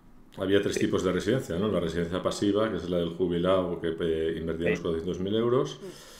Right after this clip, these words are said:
Speaker 1: La activa, que es, que te exigía, eh, los quince mil euros de fianza y montar la sociedad, eh,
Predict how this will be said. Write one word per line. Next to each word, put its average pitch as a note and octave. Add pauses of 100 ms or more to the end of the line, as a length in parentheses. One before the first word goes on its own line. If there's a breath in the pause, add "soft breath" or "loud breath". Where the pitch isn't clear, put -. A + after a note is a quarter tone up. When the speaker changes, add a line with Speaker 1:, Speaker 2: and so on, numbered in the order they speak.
(260 loud breath)
Speaker 1:
La F#2
activa, G2
que F#2
es, -
que F#2+
te F2
exigía, F2+
eh, E2
los E2
quince F2
mil F2
euros F2
de F2
fianza E2+ (360 loud breath)
y F#2
montar E2+
la F2
sociedad, F2+ (500 loud breath)
eh, E2